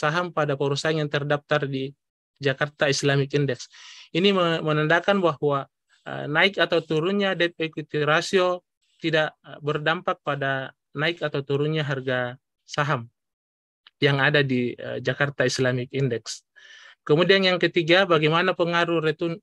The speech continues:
on equity terhadap harga saham? Dari hasil penelitian didapatkan bahwa return on equity berpengaruh positif dan signifikan terhadap harga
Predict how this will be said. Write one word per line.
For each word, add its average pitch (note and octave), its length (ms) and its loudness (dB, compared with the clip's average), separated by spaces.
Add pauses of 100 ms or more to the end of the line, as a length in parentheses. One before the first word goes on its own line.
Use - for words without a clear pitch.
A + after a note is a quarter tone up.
on D3+ 240 -2
equity C#3+ 640 2
terhadap C#3+ 480 0 (320)
harga D3 300 -4
saham? C#3+ 420 -6 (480)
Dari D#3 240 2
hasil E3+ 320 0
penelitian E3 640 0
didapatkan D#3 880 -4
bahwa C#3+ 480 -2 (480)
return F3+ 400 0
on F3 160 0
equity F#3 800 -2 (200)
berpengaruh D#3+ 560 -2
positif D#3 560 -4
dan C#3+ 160 0
signifikan C#3+ 560 -2
terhadap D3 480 0
harga C3+ 480 -2